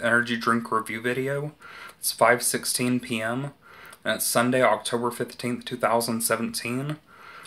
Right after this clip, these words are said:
Today I'm gonna be reviewing the second one of these, ANSI Extreme Shock Muscle Energy Drinks that I got from the Vitamin Shoppe in Tulsa. It was two dollars and fifty cents.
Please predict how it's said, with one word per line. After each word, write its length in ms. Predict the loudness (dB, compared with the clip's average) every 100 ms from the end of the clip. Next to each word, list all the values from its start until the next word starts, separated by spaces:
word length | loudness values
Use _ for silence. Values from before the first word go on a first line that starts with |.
| -16
Today 220 | 2 6
I'm 100 | 8
gonna 140 | 6 4
be 80 |
reviewing 400 | 2 2 2 2
the 60 | 0
second 400 | 0 2 0 0
one 160 | 2 2
of 100 | 0
these, 440 | -2 -2 -4 -6 -14 _ -20 -20 -12
ANSI 380 | -2 0 0 0
Extreme 460 | 0 -2 2 4 4
Shock 400 | 4 4 4 2
Muscle 420 | 0 2 2 2
Energy 320 | 4 4 2
Drinks 380 | 0 2 2 2
that 100 | 4
I 60 | 6
got 200 | 6 4
from 140 | 0
the 80 | 2
Vitamin 360 | 4 4 2
Shoppe 280 | -2 -4 -2
in 100 | -4
Tulsa. 680 | -2 0 0 0 0 -2 -6 -16 -20 -18 -16 -18 -8
It 60 | -4
was 140 | -2
two 120 | 2
dollars 360 | 6 8 6 2
and 120 | -2
fifty 280 | -4 -4 0
cents. 640 | 2 2 0 -2 -4 -4